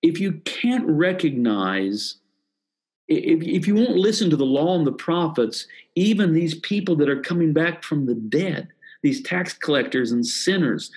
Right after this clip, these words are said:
that are coming back from the dead and being welcomed in the kingdom of God, even that's not gonna move you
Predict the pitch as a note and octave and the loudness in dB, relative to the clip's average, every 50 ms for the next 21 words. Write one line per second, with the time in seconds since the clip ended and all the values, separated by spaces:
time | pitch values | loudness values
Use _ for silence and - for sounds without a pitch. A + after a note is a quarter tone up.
0 | - - - D#3 C#3+ D3 D3 - E3+ E3+ D#3 D3 D3 E3 E3+ F3 D#3+ - D#3+ D3+ | -10 -4 -2 0 0 0 0 0 0 0 2 2 2 2 0 0 0 -2 0 0
1 | C#3 C3+ C3 D#3+ E3+ D#3+ D3+ C#3 C#3 D3+ D3 C#3 C3+ C#3+ E3 F3+ F3 - D#3 D3+ | 0 2 2 2 2 2 2 2 2 2 2 2 2 2 0 0 0 0 0 2
2 | D3+ C#3 C#3 C#3+ - - E3+ D#3+ D#3+ D#3+ E3 D#3 - - F#3 F3+ E3+ E3 D#3 D3+ | 2 2 0 -2 0 0 0 2 2 2 2 0 2 2 2 2 2 0 0 0
3 | F3 F#3+ G3 F#3+ - D#3+ D3 - D#3 D3 D3 D3 C#3+ C#3+ D3 D#3 E3+ G#3 A3+ G3+ | 0 0 -2 -2 -2 -2 0 0 0 0 0 0 0 0 0 0 2 2 0 0
4 | C#3+ G#2+ G#2+ G#2+ G2+ G#2+ C3+ D#3 | 0 0 2 2 2 2 0 -2